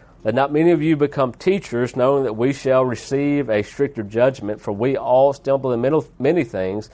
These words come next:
If anyone does not stumble in word, he is a perfect man, able also to bridle the whole body. Indeed, we put bits in horses' mouth, that they may obey us, and we turn the whole body. Look also at ships.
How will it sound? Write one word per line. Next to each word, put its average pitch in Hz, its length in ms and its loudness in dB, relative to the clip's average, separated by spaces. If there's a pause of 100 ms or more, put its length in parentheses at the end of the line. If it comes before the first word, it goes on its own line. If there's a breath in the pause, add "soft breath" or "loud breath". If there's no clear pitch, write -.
(380 loud breath)
If 113 100 -6
anyone 165 320 4
does 143 140 -2
not 113 200 0
stumble 147 360 0
in 127 140 0
word, 147 320 4
he 127 100 -2
is 107 120 0
a 107 60 0
perfect 156 380 -2
man, 127 400 -2
able 120 320 -2
also 117 380 2
to 107 120 -6
bridle 107 340 2
the 95 60 -2
whole 131 260 2
body. 98 440 0 (640)
Indeed, 123 360 0
we 123 140 -2
put 123 280 -4
bits 120 260 -2
in 117 60 -6
horses' 110 420 -2
mouth, 95 400 -2 (300 loud breath)
that 104 100 -4
they 123 140 2
may 123 200 2
obey 110 420 4
us, 131 180 0
and 101 80 -4
we 95 80 -4
turn 135 260 -2
the 117 60 -2
whole 110 180 0
body. 117 420 2 (340 loud breath)
Look 156 160 0
also 147 380 4
at 107 100 -8
ships. - 520 -2